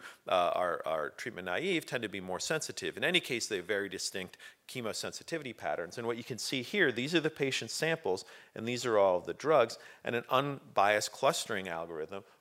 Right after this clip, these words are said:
puts all the untreated patients together and all the previously treated patients together, with one, uh, exam-, one, uh, exception, of course. Suggesting, this suggests to me, okay, she's really measuring something of biological relevance.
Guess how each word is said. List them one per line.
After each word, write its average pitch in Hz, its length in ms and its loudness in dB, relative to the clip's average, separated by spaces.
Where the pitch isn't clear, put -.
puts - 280 -6
all 113 200 4
the 113 120 -4
untreated 110 480 -6
patients 85 360 -8
together 82 480 -6
and 95 100 -6
all 95 100 2
the 90 60 0
previously 117 500 -4
treated 76 340 -8
patients 76 340 -8
together, 78 320 -8
with 113 200 -2
one, 82 260 -8
uh, 78 160 -12
exam-, 80 400 -10
one, 78 320 -8
uh, 76 240 -10
exception, - 440 -12
of - 120 -20
course. - 260 -16
Suggesting, 180 500 4
this 139 120 0
suggests 135 320 0
to 135 60 -8
me, 127 200 0
okay, 233 320 4
she's 127 240 -2
really 147 180 2
measuring 127 360 2
something 104 440 -4
of 98 180 -4
biological 98 640 -4
relevance. 110 580 -6